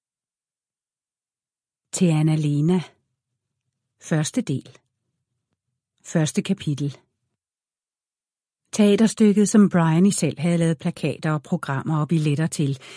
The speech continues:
ligesom hun også selv havde lavet billetkassen ved hjælp af en forsatsskærm, der var lagt ned på siden og beklædt indvendigt med rødt kreppapir, havde det taget hende to dage at skrive i en rus af inspiration,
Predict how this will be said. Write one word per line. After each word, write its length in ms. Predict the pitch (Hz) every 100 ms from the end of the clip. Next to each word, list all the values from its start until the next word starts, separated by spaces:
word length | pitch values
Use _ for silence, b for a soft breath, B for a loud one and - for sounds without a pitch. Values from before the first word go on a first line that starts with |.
| B
ligesom 300 | 208 202 208
hun 120 | 196
også 180 | 190 190
selv 180 | 190 156
havde 160 | 165
lavet 220 | 139 147 160
billetkassen 760 | 143 147 156 - 151 143 147
ved 80 | 139
hjælp 260 | 156 165
af 40 | 151
en 120 | 143
forsatsskærm, 880 | - 160 165 180 156 - 160 143 170
der 100 | 147
var 100 | 139
lagt 260 | 139 160
ned 200 | 185 180
på 140 | - 160
siden 460 | - 175 170 190 - B B
og 120 | - -
beklædt 440 | 147 175 180 - -
indvendigt 600 | 190 196 180 - 151 147
med 180 | 147
rødt 220 | 147 180 -
kreppapir, 640 | - 175 - 185 175 165 147 b b b b
havde 160 | 220
det 140 | 220 233
taget 260 | 233 247
hende 200 | 247 202
to 260 | 170 262 -
dage 300 | 180 165 190
at 80 | 151
skrive 480 | - 170 165 175 208 - _ -
i 60 |
en 160 | 165 139
rus 380 | 151 190 - 185
af 60 |
inspiration, 760 | 147 139 - 143 - 190 -